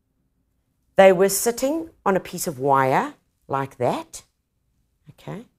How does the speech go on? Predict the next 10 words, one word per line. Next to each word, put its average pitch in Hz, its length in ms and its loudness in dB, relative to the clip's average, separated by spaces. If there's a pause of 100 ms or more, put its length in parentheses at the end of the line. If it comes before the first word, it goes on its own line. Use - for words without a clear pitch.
(720)
And 240 320 2
they've 175 280 -4
now 185 320 -4 (120)
started 175 440 -6
forming 180 520 -8 (640)
roots. - 600 -6 (840)
Ha! 330 520 -4 (1160)
Look - 180 -18
at - 120 -18
that. 320 260 -16